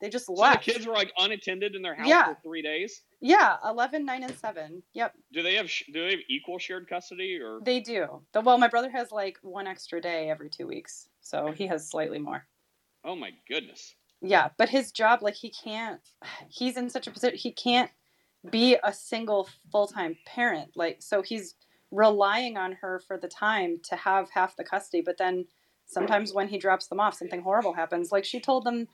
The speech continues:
Speaker 1: the eleven-year-old told him the other day that there were roaches in their food. I can't tell you how sharp this decline is.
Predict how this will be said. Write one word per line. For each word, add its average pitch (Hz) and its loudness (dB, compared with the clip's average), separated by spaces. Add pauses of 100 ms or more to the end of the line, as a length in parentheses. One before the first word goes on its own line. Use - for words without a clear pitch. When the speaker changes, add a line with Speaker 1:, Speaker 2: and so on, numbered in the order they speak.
(540)
Speaker 1:
the - 0
eleven-year-old 220 4
told 220 -2
him 208 -8
the 190 -2
other 185 -4
day 180 -4
that 170 -6
there 180 -2
were 175 0
roaches 165 -6
in 180 -4
their 165 -4
food. 165 2 (320)
I 262 8
can't 381 6
tell 349 6
you 320 10
how 240 4
sharp 220 2
this 196 -6
decline 180 -4
is. - -14